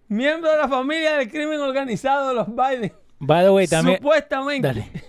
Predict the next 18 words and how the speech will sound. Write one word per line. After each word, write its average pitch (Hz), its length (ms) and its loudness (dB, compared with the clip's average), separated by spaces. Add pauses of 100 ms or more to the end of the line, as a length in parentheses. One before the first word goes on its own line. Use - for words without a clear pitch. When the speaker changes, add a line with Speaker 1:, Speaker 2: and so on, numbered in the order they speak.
(100)
Speaker 2:
<laughs> - 280 -12
Buscamos 185 560 4
ahí 196 140 4
también 202 300 4
en 202 80 6
Wikipedia 202 800 4
y 165 120 -2
tampoco 220 420 4
sale 220 340 4
ni 180 180 0
el 202 80 0
nombre 269 300 2
de 226 200 0
Jim, 277 340 0 (100)
ni 175 260 0
James, 262 500 2
ni 180 160 0
Hunter. 226 540 -2